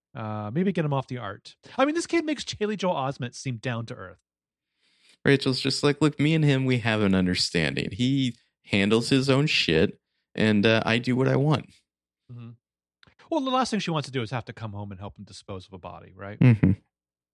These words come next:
Speaker 1: I mean, the movie never even broaches, like,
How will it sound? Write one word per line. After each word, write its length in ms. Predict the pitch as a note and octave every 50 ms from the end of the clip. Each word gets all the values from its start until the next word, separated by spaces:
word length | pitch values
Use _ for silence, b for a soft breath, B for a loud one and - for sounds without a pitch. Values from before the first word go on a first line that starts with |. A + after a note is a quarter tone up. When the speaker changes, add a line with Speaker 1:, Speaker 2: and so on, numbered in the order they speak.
| B B B B B B B B B
Speaker 1:
I 60 | D4+
mean, 100 | B3+ B3
the 60 | A#3+
movie 240 | B3 C#4 C4+ C4+ A3+
never 360 | F3+ E3 D#3 D#3 C#3+ D#3 D#3+
even 640 | C3 C3+ C3+ C3+ B2 C3 B2 A#2 A2 A2 G2+ G2 _ _ _ _ _ _ _ _ _ _ _ _ _ _ _ _ _ _ _ _ _ -
broaches, 680 | - C3 D3 C#3+ D3 C#3 - - C#3+ B2+ A#2 G#2+ G2 - -
like, 360 | A#2+ A#2 A2+ A2 G#2+ - -